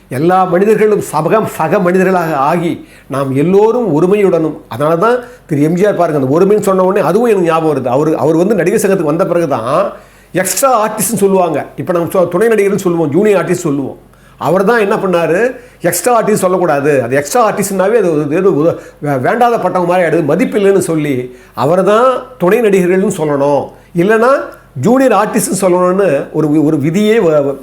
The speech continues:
வ-, வகுத்தார் எம் ஜி ஆர் அவர்கள். அது மாதிரி அவருடைய சிறப்பையும் அவருடைய பண்பையும் நம்ம நிறைய சொல்லிகிட்டே போகலாம். அதே மாதிரி தான் ஆயிரத்தி தொள்ளாயிரத்தி அறுபத்தேழுல பொங்கலுக்கு முன்னால அவர் வந்து ஜனவரி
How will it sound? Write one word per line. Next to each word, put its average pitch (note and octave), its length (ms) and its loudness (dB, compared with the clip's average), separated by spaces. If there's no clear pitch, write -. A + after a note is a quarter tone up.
வ-, C3 120 -6
வகுத்தார் C#3 380 -2
எம் A#2+ 200 -6
ஜி C3 80 -2
ஆர் A#2 100 -4
அவர்கள். G#2+ 240 -12
அது G#2+ 200 -8
மாதிரி D#3+ 280 0
அவருடைய C3+ 380 -2
சிறப்பையும் E3+ 560 0
அவருடைய C3+ 360 -2
பண்பையும் E3 560 -2
நம்ம B2+ 200 -4
நிறைய E3+ 220 2
சொல்லிகிட்டே F3 360 2
போகலாம். D3 380 0
அதே E3 360 0
மாதிரி G3+ 260 0
தான் F#3+ 180 2
ஆயிரத்தி F3 260 0
தொள்ளாயிரத்தி C#3+ 180 -2
அறுபத்தேழுல D#3 540 0
பொங்கலுக்கு D#3 400 -2
முன்னால D3+ 420 0
அவர் C#3 200 -2
வந்து D#3 260 2
ஜனவரி F3 460 2